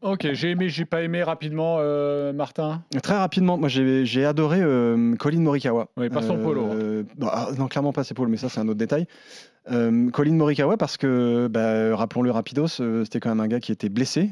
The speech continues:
Speaker 2: euh, fort, au dos, et
Speaker 1: Il
Speaker 2: beaucoup
Speaker 1: avait l'air
Speaker 2: d'incertitudes
Speaker 1: blessé
Speaker 2: sur lui.
Speaker 1: aussi encore, hein.
Speaker 2: Il swingait hyper bizarre par rapport à
Speaker 1: Ouais.
Speaker 2: d'habitude, et,
Speaker 1: Ouais.
Speaker 2: et, et il, et il finit ses parties le samedi et le dimanche, mais magnifique, quoi. Le, le samedi, il finit, euh, eagle, birdie, birdie par.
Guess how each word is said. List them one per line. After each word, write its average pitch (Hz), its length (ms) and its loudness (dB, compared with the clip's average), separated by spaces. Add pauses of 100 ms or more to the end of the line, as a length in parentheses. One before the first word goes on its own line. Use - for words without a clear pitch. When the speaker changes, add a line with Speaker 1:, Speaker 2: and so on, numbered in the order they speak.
Speaker 2:
euh, 107 160 -4
fort, 147 400 -2
au 120 100 2
dos, 143 380 0
et 117 60 0
Speaker 1:
Il 107 100 2
Speaker 2:
beaucoup 123 80 -4
Speaker 1:
avait 131 240 0
l'air - 160 0
Speaker 2:
d'incertitudes 127 80 -6
Speaker 1:
blessé 135 240 0
Speaker 2:
sur 117 100 0
lui. 135 80 2
Speaker 1:
aussi 135 160 -2
encore, 107 320 -6
hein. - 80 -8
Speaker 2:
Il 104 80 -6
swingait 107 400 0 (140)
hyper 180 520 0
bizarre 131 420 -2
par 120 100 -2
rapport 120 220 0
à - 20 0
Speaker 1:
Ouais. 117 40 0
Speaker 2:
d'habitude, 117 520 0
et, 127 180 2
Speaker 1:
Ouais. 135 100 -2
Speaker 2:
et, 120 200 2
et 123 160 0
il, 123 220 2 (120)
et 135 60 0
il 120 120 -2
finit 170 280 0
ses 143 160 0
parties 151 380 -2
le 120 100 0
samedi 156 480 0
et 127 100 0
le 110 120 0
dimanche, 143 520 0 (640)
mais 113 260 0
magnifique, 160 800 0
quoi. 123 160 2
Le, 117 160 2
le 120 100 2
samedi, 131 540 2
il 110 80 -2
finit, 123 300 2
euh, 110 180 2
eagle, 127 260 2
birdie, 123 320 0
birdie 120 280 0
par. 196 280 0